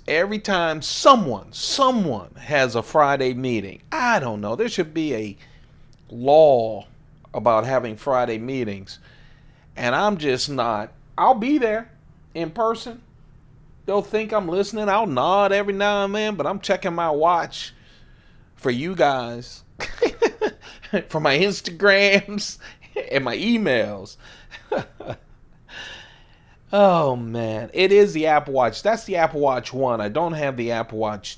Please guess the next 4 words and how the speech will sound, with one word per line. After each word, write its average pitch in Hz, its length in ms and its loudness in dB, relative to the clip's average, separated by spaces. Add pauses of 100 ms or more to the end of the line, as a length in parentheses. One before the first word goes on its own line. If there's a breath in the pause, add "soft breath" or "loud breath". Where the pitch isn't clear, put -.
two. 110 420 -10 (2500 soft breath)
Ah, - 560 -6
hold 127 160 -8
on. 110 240 -14